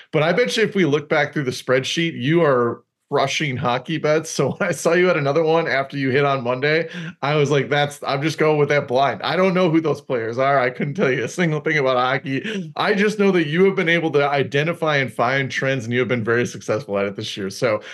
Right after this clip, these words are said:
I'm hoping that I don't do my everything I touch dies thing and ruin this bet for you. <laughs> But I, this is the one I'm gonna tail 'cause you have done an excellent job at finding value in these hockey lines.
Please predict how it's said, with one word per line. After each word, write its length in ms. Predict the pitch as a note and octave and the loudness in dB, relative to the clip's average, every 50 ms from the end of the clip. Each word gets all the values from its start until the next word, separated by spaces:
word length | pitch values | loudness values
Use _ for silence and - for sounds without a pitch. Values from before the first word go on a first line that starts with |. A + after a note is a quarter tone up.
| - - | -8 -4
I'm 120 | D#3 E3+ D3 | -2 0 2
hoping 420 | C3+ F3 G#3+ A3 A3 A3+ A3 G#3+ | 2 2 2 2 2 0 0 2
that 140 | G3+ F#3 E3+ | 2 0 0
I 200 | A#2+ C3 C#3+ D#3 | 0 0 0 2
don't 580 | D#3+ E3+ D#3+ D#3 D#3 D#3+ - C#3 F#3 - - - _ _ - D3+ C3+ | 2 2 2 0 -2 -4 -8 -12 -12 -12 -12 -18 _ _ -14 -12 -10
do 200 | A2+ D#3+ D#3 D#3 | -6 -4 -2 0
my 200 | D3 C#3+ C#3 C#3 | 2 2 2 2
everything 380 | B2 B2 C3 A#2+ B2+ - - C#3+ | 2 2 2 2 0 0 0 0
I 100 | C3 B2+ | 0 -2
touch 360 | - - C#3 B2 G2 G2 F#2 | -2 -2 -4 -4 -4 -4 -4
dies 400 | - G2 G#2 A#2 B2 D3 D3 D3 | -2 -2 0 0 0 0 -2 -2
thing 240 | - F3 F3 E3 D3+ | -2 -4 -2 -2 -2
and 160 | B2 A#2 B2 | -4 -4 -4
ruin 320 | - - - F#3+ F3 D3 | -6 -2 -2 -2 -2 -2
this 200 | A2+ E3 D#3+ D#3 | -2 -2 -2 -2
bet 260 | - F#3 - C3 - E3 | 0 0 -2 -2 -2 0
for 180 | D3+ D3+ D#3 E3+ | 0 2 2 2
you. 260 | F3 F#3 G3 G3 - G#3+ A#3 G#3+ - - - | 4 4 2 2 0 -2 -8 -10 -10 -6 -4
<laughs> 220 | F#3+ E3 - - - | -2 -2 -2 -2 0
But 240 | A#3 G#3+ E3 - - F#3+ F#3 D#3+ D#3+ - _ - - | 0 0 0 0 -2 -6 -6 -8 -12 -16 _ -8 -4
I, 180 | A3 F#3+ F#3+ | -2 0 2
this 260 | G3+ E3+ D3 F#3+ F3+ F3+ | 2 2 2 2 0 2
is 80 | F#3+ | 0
the 80 | F#3+ F#3+ | 2 4
one 160 | F3 D#3+ D#3+ | 4 4 4
I'm 100 | E3 D#3+ | 2 2
gonna 160 | D#3 D3 C#3+ | 0 0 -2
tail 360 | C#3+ - D3 C#3 C3+ C3+ C3 B2+ | -2 -2 0 0 2 2 0 -2
'cause 200 | - C3 G#2+ G2+ | -4 -8 -6 -4
you 120 | B2+ C#3+ | -2 0
have 140 | C#3 B2 A2 | 0 0 2
done 180 | C3+ C3+ C3 B2+ | 2 2 2 2
an 160 | B2 - - - | 0 -4 -4 -2
excellent 400 | C3+ D3 D3 - D3+ C#3 A#2+ - | -2 -2 -2 -2 -2 -2 0 0
job 240 | C#3 C3 B2 A#2+ | 0 0 0 0
at 80 | A#2 A2+ | -2 -2
finding 320 | - B2+ A#2+ A#2 A2 G#2+ | -2 -2 0 0 -2 -2
value 300 | G#2 A2 G#2+ G#2+ G#2 G2+ | -2 -2 0 0 -2 -2
in 60 | G2+ G2 | -4 -6
these 140 | F#2+ G2 | -6 -4
hockey 260 | - F2+ F#2 - F2+ F2+ | -4 -6 -6 -6 -8 -12
lines. 320 | E2 D#2 - - - | -12 -14 -16 -18 -20